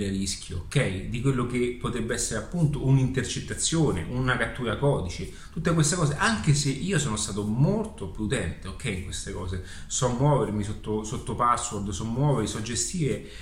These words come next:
non ho mai avuto un antivirus, so gestirmi attraverso tantissimi canali, ho un MacBook e quant'altro, va bene? Ma questo non significa che nel momento della transazione comunque non ci sono persone dall'altra parte del, del mondo che vogliono intercettarti, no? Vogliono intercettare questo passaggio,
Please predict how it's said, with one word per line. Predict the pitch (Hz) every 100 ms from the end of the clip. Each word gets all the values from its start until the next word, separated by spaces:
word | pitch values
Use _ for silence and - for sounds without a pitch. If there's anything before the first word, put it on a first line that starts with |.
| - -
non | 120
ho |
mai | 156 202
avuto | 127 107
un | 107 107 110
antivirus, | 101 - 107 101 95 104 98 - - -
so | - 143
gestirmi | 143 - - 202 120
attraverso | 104 - 107 104 -
tantissimi | 104 160 143 - 107
canali, | 104 117 117 107
ho |
un | 101
MacBook | 127 143 143 104 101 -
e | 131
quant'altro, | - 107 92 87 - 101
va | 107
bene? | 123 98 101 - -
Ma | 165 165
questo | - - 147
non | 143
significa | 143 185 165 131
che | 113
nel | 131
momento | 139 180 196 160
della | 131 117
transazione | 117 113 113 - 147 120 107
comunque | 110 123 98 - 110 - - -
non | 147
ci | 143
sono | 185 156
persone | 139 - 147
dall'altra | 120 123 127
parte | 131 135 135
del, | 131
del | 143 143 147
mondo | 147 143 147 110
che |
vogliono | 104 117 117
intercettarti, | 113 107 123 - - - 156 - - -
no? | 104
Vogliono | 110 117 113
intercettare | - 120 - 147 143 - 190 139
questo | 101 - -
passaggio, | - - - - -